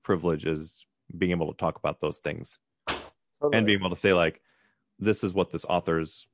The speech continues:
Speaker 1: purpose is, and we can evaluate that purpose, and here's how they do that," as opposed to getting personally attacked for teaching the book. Maybe I'm rosy colored glasses on that, but
Speaker 2: I mean, I think that's true. I think, I think a lot depends.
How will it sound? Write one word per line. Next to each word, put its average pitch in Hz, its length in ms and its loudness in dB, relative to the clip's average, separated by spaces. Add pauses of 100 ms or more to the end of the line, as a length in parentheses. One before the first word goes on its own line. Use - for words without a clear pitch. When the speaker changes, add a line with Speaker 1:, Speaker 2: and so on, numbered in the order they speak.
(200)
Speaker 1:
purpose - 360 -2
is, 147 320 -2
and 90 80 -2
we 87 80 4
can 85 120 0
evaluate 82 440 0
that 92 140 0
purpose, - 380 -2
and 71 80 -6
here's 82 180 -4
how 78 80 0
they 78 120 -2
do 85 160 -2
that," - 200 -2 (220)
as 85 120 -2
opposed 85 360 0
to 85 80 0
getting 80 220 -2
personally 76 440 -4
attacked 73 360 -6
for - 120 -8
teaching - 460 -12 (180)
the - 60 -8
book. - 280 -14 (880)
Maybe 82 180 0
I'm 78 260 -4 (300)
rosy 80 380 -2
colored - 280 -6
glasses - 340 -10
on 69 120 -10
that, 60 220 -12
but - 140 -18 (540)
Speaker 2:
I 143 180 6
mean, 190 140 2
I 202 100 4
think 240 280 -6
that's 196 260 -2
true. 123 460 2
I 120 200 2
think, 123 500 -4 (1300)
I 127 160 2
think 131 400 -4
a 123 80 0
lot 113 480 4
depends. 107 680 -8